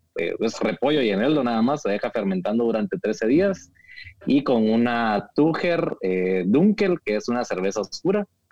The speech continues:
Sin saberlo, te mandamos a ti la oscura, pero era la que combinaba con la bávara. Eh,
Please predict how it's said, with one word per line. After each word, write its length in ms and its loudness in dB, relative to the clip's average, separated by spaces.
Sin 180 2
saberlo, 540 0
te 100 0
mandamos 420 0
a 100 -2
ti 80 0
la 100 2
oscura, 420 -2
pero 160 -2
era 120 0
la 120 0
que 120 -4
combinaba 520 -2
con 140 -4
la 120 -2
bávara. 460 -2
Eh, 140 -8